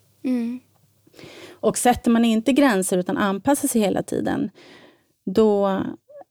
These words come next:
Speaker 2: är ju risken att, eh, då kommer det första slaget komma ganska snart. Och det kommer komma som en chock för båda parter, både för kvinnan och för mannen.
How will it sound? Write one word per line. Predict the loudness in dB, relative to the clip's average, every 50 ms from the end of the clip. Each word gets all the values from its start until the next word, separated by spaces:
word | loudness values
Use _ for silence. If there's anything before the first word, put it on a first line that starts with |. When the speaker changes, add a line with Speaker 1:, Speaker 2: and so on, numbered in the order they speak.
| -20 -6 0
Speaker 2:
är | 2 2 4
ju | 4 2
risken | 2 0 -2 -2 -4 -6 -6 -6 -4 -4
att, | -6 -6 -8 -10 _ _ _ _ -4 -2
eh, | 0 0 0 -2 -4 -4 -4
då | -4 -4 -4
kommer | -4 -2 -4 -2 -2 -2 -4
det | 0
första | 0 -2 0 0 -2 -4
slaget | 0 2 2 2 2 0 0
komma | 0 2 2 4 4 2 2 2 0 -4 -6 -14 _ _ _ _
ganska | -2 -2 -2 -2 -4 -6
snart. | -4 -4 -6 -6 -8 -12 _ -18 -18 -18 _ _ _ _ _ _ _ _ _ _ _ _ _ _ _ _
Och | 0 0 0 2
det | 4 4 2 2
kommer | 2 0 0 0 0
komma | 0 0 0 0 2 0
som | 0 0 0
en | -2 -2
chock | 0 -2 -2 -2 -2 _ -18
för | -8 -6 -6
båda | -4 -2 0 0 0 -2 -2
parter, | -2 -2 -4 -4 -4 -4 -4 -4 -2
både | 0 0 0 0 0
för | -2 -4
kvinnan | -4 -4 -6 -6 -4 -2 0 0 2 2
och | 0
för | 0 -2
mannen. | -4 -2 -2 -2 -4 -4 -4 -6 -8